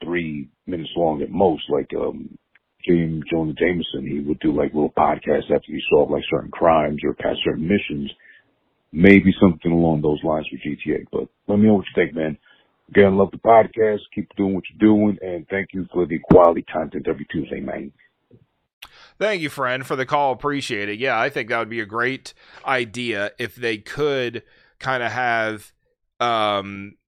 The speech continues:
Speaker 2: uh, some kind of podcast within the world that changed, you, you know, weekly or however often, maybe per month or something like that.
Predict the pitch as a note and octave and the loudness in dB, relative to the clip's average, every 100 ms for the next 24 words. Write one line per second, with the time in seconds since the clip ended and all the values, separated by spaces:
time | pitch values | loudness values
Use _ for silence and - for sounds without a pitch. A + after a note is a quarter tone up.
0 | _ _ _ _ _ _ _ _ A2+ A2 | _ _ _ _ _ _ _ _ -2 0
1 | G#2+ G#2 - D3+ C#3+ C3 A2+ - C#3 C3 | 0 -4 -4 -6 -2 -2 -2 -4 -2 -2
2 | B2 C3+ A#2 A2 - - C3 B2 C#3 C3 | -2 -2 0 -2 -6 -10 -4 -2 -2 -4
3 | A#2+ A#2 C3 B2+ A2+ A2+ G#2 G2+ G2+ - | -4 -2 0 0 0 -2 -2 -4 -6 -8
4 | C3 B2+ A#2+ A#2 - - _ C3 A2+ A#2 | -8 -6 -8 -10 -12 -14 _ -8 -6 -6
5 | A#2+ G2 A2 A#2+ A#2+ A#2 G2+ G2+ A#2+ A2 | -6 -4 -4 -6 -4 -4 -2 0 0 0
6 | A2+ G#2+ G#2+ G#2 A2 A2+ G#2+ G#2+ G#2+ A#2+ | 0 0 0 0 -4 -6 -6 -4 -6 -8
7 | A2+ C3 A#2+ A2+ A2 G2 A2 C#3 A#2+ A2 | -4 -4 -2 -4 -4 -4 -6 -4 -6 -6
8 | G#2 G2+ A2 G#2 | -6 -4 -2 -2